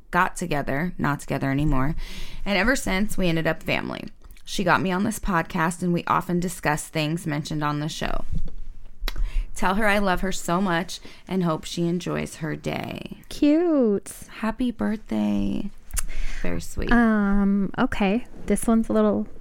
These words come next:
Speaker 2: longer. Crystal and Patafria. I interact occasionally with both of you lovely ladies on social media, and I have to say that finding and listening to your podcast has helped with my terrible depression and loneliness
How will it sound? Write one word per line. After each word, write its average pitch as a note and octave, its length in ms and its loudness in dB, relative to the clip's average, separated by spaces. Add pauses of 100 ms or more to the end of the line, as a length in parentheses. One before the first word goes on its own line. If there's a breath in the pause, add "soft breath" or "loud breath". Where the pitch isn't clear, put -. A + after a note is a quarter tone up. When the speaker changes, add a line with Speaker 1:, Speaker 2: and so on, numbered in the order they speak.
Speaker 2:
longer. G3+ 460 2 (600 loud breath)
Crystal C4 440 6
and C4+ 200 4
Patafria. G3+ 800 4 (500)
I A#3 140 6
interact B3+ 540 6
occasionally G3 720 4
with F#3+ 220 4
both F3+ 200 4
of G3+ 140 2
you A#3 100 6
lovely F#3 380 6
ladies E3+ 380 4
on F3 140 0
social F3+ 380 0
media, E3+ 540 4
and F3+ 120 2
I F3+ 60 4
have F3 260 2
to F3+ 100 0
say E3+ 420 2
that F3 220 -2
finding G#3+ 580 4
and G3+ 160 4
listening G3 420 4
to G#3+ 140 0
your G3 140 4
podcast E3 800 0
has F#3 120 -2
helped - 400 -2
with G3+ 120 2
my F3 140 0
terrible G3 520 2
depression F#3+ 600 2
and F#3 240 2
loneliness F3 560 2